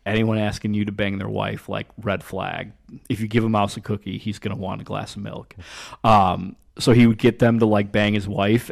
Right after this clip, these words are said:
and then he would blackmail them, which I don't know how, maybe if they were, like, married or dating someone or something, but, like,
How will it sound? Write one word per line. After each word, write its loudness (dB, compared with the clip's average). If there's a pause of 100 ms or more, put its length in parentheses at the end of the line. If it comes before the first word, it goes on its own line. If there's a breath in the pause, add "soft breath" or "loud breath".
and 2
then 2
he 4
would 4
blackmail 4
them, 4
which 4
I 8
don't 6
know 6
how, 6 (260 loud breath)
maybe 6
if 6
they 6
were, 6
like, 2
married 4
or 2
dating -2
someone 0
or 2
something, -2
but, 0
like, 0